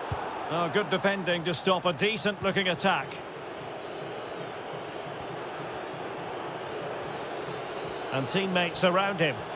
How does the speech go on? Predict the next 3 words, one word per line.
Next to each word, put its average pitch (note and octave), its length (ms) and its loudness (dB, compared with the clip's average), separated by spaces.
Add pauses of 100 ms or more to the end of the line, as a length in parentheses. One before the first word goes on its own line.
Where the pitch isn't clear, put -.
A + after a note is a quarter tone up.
(3750)
Playing G3 240 2
advantage G3 520 4
here. G#3+ 320 4